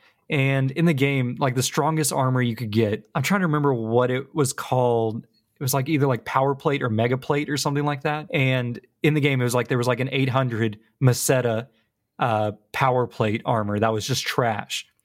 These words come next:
There was a really nice, like, mega mate armor, and it was, like, the best armor in the game.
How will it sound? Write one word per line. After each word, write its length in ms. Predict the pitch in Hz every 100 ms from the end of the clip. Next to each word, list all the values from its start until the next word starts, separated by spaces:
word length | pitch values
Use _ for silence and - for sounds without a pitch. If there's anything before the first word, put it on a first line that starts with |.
| _
There 200 | 160 139
was 160 | 135 127
a 120 | 123
really 300 | 117 151 170
nice, 400 | 131 117 113 -
like, 120 | 127
mega 300 | 113 135 139
mate 280 | 113 107 113
armor, 240 | 131 113 117
and 80 | 120
it 40 |
was, 120 | 120
like, 100 | 131
the 80 | 117
best 240 | 127 131
armor 220 | 139 127 127
in 60 |
the 80 | 113
game. 340 | 107 107 120